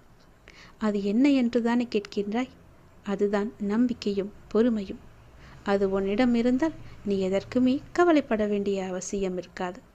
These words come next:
நீ சிறிதும் கவலைப்படாமல் இரு. எந்த ஆபத்திலிருந்தும் முழுமையாக நீ காப்பாற்றப்படுவாய் என்பதில் உனக்கு எந்தவித சந்தேகமும் வேண்டாம். நான் உன்னுடன் எப்போதுமே நீக்கமற நிறைந்திருக்கின்றேன். இதோ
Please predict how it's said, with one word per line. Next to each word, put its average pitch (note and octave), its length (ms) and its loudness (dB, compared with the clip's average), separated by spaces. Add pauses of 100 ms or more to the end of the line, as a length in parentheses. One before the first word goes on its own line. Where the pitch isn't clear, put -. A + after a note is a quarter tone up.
(440)
நீ G#3 180 0
சிறிதும் A3 540 -2 (160)
கவலைப்படாமல் G#3 800 0
இரு. F#3+ 180 -6 (600)
எந்த G3 340 0
ஆபத்திலிருந்தும் B3 840 2 (160)
முழுமையாக G#3 680 -2 (180)
நீ G#3+ 220 -4
காப்பாற்றப்படுவாய் G#3 1080 -2
என்பதில் G#3+ 460 0 (240)
உனக்கு G#3 360 -2
எந்தவித F#3+ 500 -2
சந்தேகமும் G3 680 -2
வேண்டாம். A3+ 360 -2 (680)
நான் G3+ 240 -2
உன்னுடன் G#3 460 -2 (280)
எப்போதுமே A3+ 640 0 (140)
நீக்கமற G#3+ 720 -2 (200)
நிறைந்திருக்கின்றேன். G3+ 960 -2 (840)
இதோ G3+ 220 0